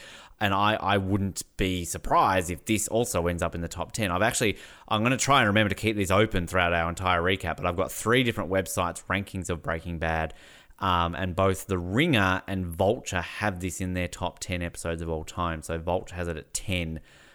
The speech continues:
uh, and The Ringer has it at six. E W has it at thirty-two.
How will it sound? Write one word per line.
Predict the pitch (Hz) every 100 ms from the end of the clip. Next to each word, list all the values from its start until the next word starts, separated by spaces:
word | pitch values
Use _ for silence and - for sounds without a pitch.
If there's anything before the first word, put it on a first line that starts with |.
| - -
uh, | 87 85 82
and | 90 85
The | 82 82
Ringer | 92 90
has | 82 85
it | 78
at | -
six. | - - - 104 90 - -
E | 131
W | 139 127 127 90 98 131 -
has | 101
it | 98
at | 104 -
thirty-two. | - - 120 147 143 131 - - 139 117 87